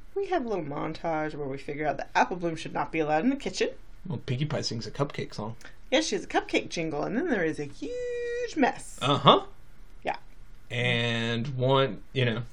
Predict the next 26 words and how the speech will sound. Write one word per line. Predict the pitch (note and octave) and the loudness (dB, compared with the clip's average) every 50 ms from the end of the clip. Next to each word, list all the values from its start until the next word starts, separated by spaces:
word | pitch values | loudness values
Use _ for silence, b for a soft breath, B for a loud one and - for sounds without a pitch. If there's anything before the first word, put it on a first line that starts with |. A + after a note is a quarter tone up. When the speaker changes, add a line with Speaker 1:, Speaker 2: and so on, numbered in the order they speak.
| - - | 2 4
Speaker 2:
Apple | B2+ B2+ C3+ | 4 4 6
Bloom's | A#2+ C3 C3 B2 A#2 - | 6 6 6 6 4 4
working | C#3 C3+ - C3 G#2+ | 2 4 4 2 2
hard, | A#2+ C3 C3 C3+ C3+ C#3 C#3+ - - | 6 6 8 8 6 6 4 2 6
pulls | E3 D3 C3+ A#2+ | 8 8 8 10
out | C3+ C3 C3 | 8 6 6
the | - | 4
cupcakes, | - - C#3+ - - - C#3+ C#3+ C#3+ - - - - | 4 2 2 2 6 6 6 6 6 4 -4 -2 0
and | B2 A#2 G#2+ A2 A2 G#2+ A2+ A2+ G2+ | 0 2 2 0 -2 -2 -4 2 8
they | - F#3+ G3+ G3 - - | 10 10 10 10 8 4
are | - B2+ A#2+ A#2 G#2+ - | 0 0 0 0 -2 -4
black | C#3 - - B2 E3 F#3+ F#3 F3+ - - | -6 -4 2 4 4 4 4 2 -4 0
and | - G#3 A3 A#3 A#3 A#3 G#3+ | 2 2 4 4 4 2 4
mealy. | G3+ A3+ B3+ B3 E3+ - C#3 - - - B B B B B B B B B - | 2 2 2 2 0 0 0 -4 -10 -10 B B B B B B B B B 2
Speaker 1:
But | A3+ G#3 | 6 6
according | G#3 G#3 - - - D#4 D4+ D4+ D4 C#4+ C#4 | 6 6 4 4 4 6 6 6 6 4 4
to | - - C#4 | 4 2 2
Pinkie | G3 - D4 A#3+ - - | 2 4 4 4 4 2
Pie, | - G#3 G3 F3+ D#3+ | 2 6 6 8 8
they're | E3+ E3 | 8 6
better | D#3+ E3 E3 D#3+ E3 D#3 | 8 6 6 6 4 2
than | D#3 D3+ D3+ | 0 0 0
the | C#3+ | 0
last | C3+ C3+ B2 A#2+ - - - | 0 0 0 0 -4 -6 -6
batch. | - - - - - - - - - - - | -6 -6 -6 -8 -10 -10 -8 -8 -6 0 4
Speaker 2:
Yep. | E3+ E3+ E3+ | 4 4 4